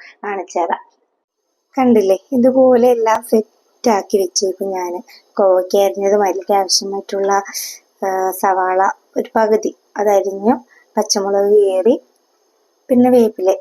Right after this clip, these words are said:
എല്ലാം സെറ്റ് ചെയ്ത് വെച്ചേക്കാണ്. ഇനി വെളിച്ചെണ്ണ ചൂടാ, ചട്ടി വെക്കുക, വെളിച്ചെണ്ണ ചൂടാക്കുക, ഇതെല്ലാം കൂടി കൊട്ടുക, ഇത്തിരി മഞ്ഞപ്പൊടി ഉപ്പിട്ട് ആവിയേറ്റി വേവിച്ചെടുക്കുക. പണി എളുപ്പം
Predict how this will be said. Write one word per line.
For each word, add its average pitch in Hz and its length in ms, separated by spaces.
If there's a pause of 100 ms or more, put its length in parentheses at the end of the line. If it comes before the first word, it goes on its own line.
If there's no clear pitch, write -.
(240)
എല്ലാം 254 320
സെറ്റ് 294 240
ചെയ്ത് 254 220
വെച്ചേക്കാണ്. 196 560 (120)
ഇനി 196 160 (240)
വെളിച്ചെണ്ണ 233 480
ചൂടാ, 240 300 (100)
ചട്ടി 220 300
വെക്കുക, 233 540
വെളിച്ചെണ്ണ 220 360
ചൂടാക്കുക, 214 360
ഇതെല്ലാം 196 280
കൂടി 196 180
കൊട്ടുക, 214 300 (320)
ഇത്തിരി 294 240
മഞ്ഞപ്പൊടി 214 380
ഉപ്പിട്ട് 214 380 (120)
ആവിയേറ്റി 175 500
വേവിച്ചെടുക്കുക. - 680 (680)
പണി 247 240
എളുപ്പം 247 240